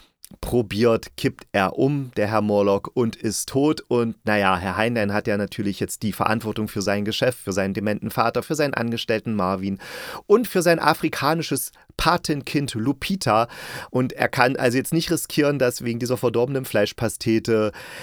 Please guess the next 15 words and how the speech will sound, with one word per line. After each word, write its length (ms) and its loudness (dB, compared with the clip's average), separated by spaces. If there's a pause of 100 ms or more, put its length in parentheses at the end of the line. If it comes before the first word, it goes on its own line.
(120)
sein 360 2
Geschäft 420 0
zugemacht 520 2
wird. 200 2
Deswegen 440 -2
beschließt 400 -2
er 100 2
dann, 400 2
die 280 0
Leiche 360 4
von 220 0
Herrn 200 0
Morlock 560 2
im 360 0 (540)
Keller 520 2